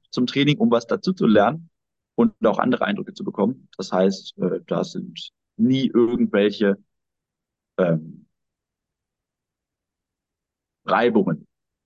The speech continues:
Also das ist schon immer sehr respektvoll und, äh, cool. Und auch wenn, wenn Leute schon, äh, bei großen Ligen waren und die nehmen natürlich auch immer gerne unsere,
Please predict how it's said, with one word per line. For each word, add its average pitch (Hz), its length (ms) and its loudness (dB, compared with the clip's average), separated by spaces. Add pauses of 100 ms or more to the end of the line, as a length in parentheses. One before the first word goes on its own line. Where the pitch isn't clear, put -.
Also 98 320 2
das 101 200 -2
ist 113 140 -6
schon 117 140 2
immer 113 240 4
sehr 107 280 0
respektvoll 98 560 -4
und, 80 380 -10
äh, - 120 -6 (440)
cool. 104 120 4
Und 101 80 4
auch 165 200 2
wenn, 165 220 0 (540)
wenn 127 140 2
Leute 151 300 4
schon, 135 480 0
äh, 117 220 6
bei 110 420 2 (460)
großen 139 760 2 (140)
Ligen 113 520 2 (300)
waren 110 680 0
und 113 320 2
die 117 160 4 (120)
nehmen 117 200 2
natürlich 117 300 2
auch 156 160 0
immer 98 240 0
gerne 95 300 2
unsere, 95 540 0